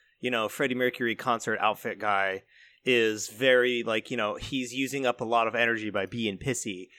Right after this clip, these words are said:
And so they're like, "Just burn it all, you know, use it all up, because this is, like, your last shot. And then you'll return to darkness," would be, like, you know, turning back into, like, L C L.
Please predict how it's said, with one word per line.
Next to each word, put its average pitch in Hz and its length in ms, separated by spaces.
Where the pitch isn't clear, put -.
And 139 80
so 139 140
they're 127 140
like, 120 260
"Just - 180
burn 156 240
it 143 100
all, 131 360
you 123 100
know, 127 120
use 135 280
it 143 100
all 131 220
up, 123 300
because 117 240
this 120 160
is, 110 100
like, 113 160
your 117 100
last 120 280
shot. 98 540
And 151 160
then 147 120
you'll 143 140
return 127 360
to 113 80
darkness," 151 540
would 110 160
be, 120 140
like, 101 340
you 127 80
know, 101 240
turning 120 300
back 113 260
into, 110 220
like, 101 220
L 107 160
C 95 280
L. 92 380